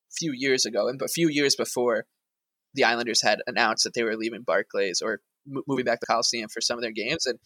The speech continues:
he had run, he ran into Peter Laviolette, and, and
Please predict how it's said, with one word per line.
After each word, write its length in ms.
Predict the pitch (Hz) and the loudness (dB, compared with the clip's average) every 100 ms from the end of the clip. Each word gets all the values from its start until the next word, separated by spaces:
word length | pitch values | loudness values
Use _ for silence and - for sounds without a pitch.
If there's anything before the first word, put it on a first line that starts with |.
| _ _ | _ _
he 160 | - 139 | -2 2
had 160 | 139 | 2
run, 140 | 131 131 | 2 0
he 120 | 139 135 | 0 0
ran 200 | 135 143 | 0 0
into 200 | 185 - | 0 -2
Peter 280 | - 127 117 | -2 -2 0
Laviolette, 560 | 113 107 98 123 110 - _ _ _ _ _ _ | 0 0 0 2 0 -2 _ _ _ _ _ _
and, 240 | 143 135 123 - | 0 2 0 0
and 220 | 139 131 | -2 -2